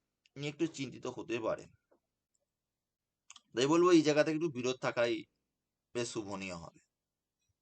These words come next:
মানসিক চঞ্চলতা আপনার মধ্যে আজ বৃদ্ধি পেতে পারে।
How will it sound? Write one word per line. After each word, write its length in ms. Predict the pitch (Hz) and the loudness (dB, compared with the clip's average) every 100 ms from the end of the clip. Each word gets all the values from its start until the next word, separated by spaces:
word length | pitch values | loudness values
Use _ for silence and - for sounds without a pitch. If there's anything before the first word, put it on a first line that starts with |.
| _ _ _ _ _ _ _ _ _ _ _ _ _ _ _ _ _ - | _ _ _ _ _ _ _ _ _ _ _ _ _ _ _ _ _ 6
মানসিক 480 | 123 156 175 208 - | 8 8 4 -2 4
চঞ্চলতা 640 | 156 156 175 180 185 180 | 6 6 4 4 4 4
আপনার 420 | 156 143 131 120 | 4 2 2 2
মধ্যে 360 | 120 120 123 131 | 0 -6 -2 -2
আজ 160 | 104 | -2
বৃদ্ধি 300 | - 98 170 | -6 -12 -12
পেতে 220 | - - | -18 -18
পারে। 120 | - | -20